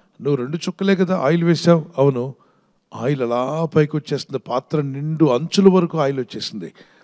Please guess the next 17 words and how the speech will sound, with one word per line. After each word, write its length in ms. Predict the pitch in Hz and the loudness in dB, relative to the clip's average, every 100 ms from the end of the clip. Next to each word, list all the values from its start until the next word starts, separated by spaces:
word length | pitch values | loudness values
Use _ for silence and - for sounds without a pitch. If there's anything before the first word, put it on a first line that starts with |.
| _ - | _ -8
దాన్ని 180 | 117 113 | -8 -8
చూసిన 220 | 147 - 143 | -8 -8 -8
వెంటనే 280 | 120 135 - _ - _ _ - _ _ - _ - | -8 -10 -10 _ -20 _ _ -20 _ _ -20 _ -14
సంతోషం, 600 | - 139 135 147 - - - _ _ - _ _ - _ _ _ _ | -6 -4 -2 -4 -4 -12 -18 _ _ -20 _ _ -20 _ _ _ _
ఎక్కడ 320 | 110 120 - 143 | -4 -4 2 4
లేని 200 | 139 120 | 4 4
ఆనందం 300 | 117 117 107 | 0 -2 -6
కలిగింది. 420 | 107 87 - - _ _ _ _ | -6 -10 -16 -20 _ _ _ _
ఆ 80 | - | -8
తర్వాత 400 | 113 139 156 156 208 185 _ _ _ _ _ _ _ | -2 4 4 4 -2 -8 _ _ _ _ _ _ _
మరొక, 540 | 185 127 127 110 98 135 | 0 0 0 -4 -8 2
మరొక 220 | 170 - | 2 2
పాత్ర, 300 | 120 104 104 | -2 -4 -4
మరొక 300 | 98 151 160 | -4 -2 -2
పాత్ర. 320 | 131 110 - - _ _ _ _ _ _ _ | -4 -6 -10 -20 _ _ _ _ _ _ _
పిల్లలు 220 | 143 143 139 | -4 -2 -2
ఎగిరి 220 | 147 | -4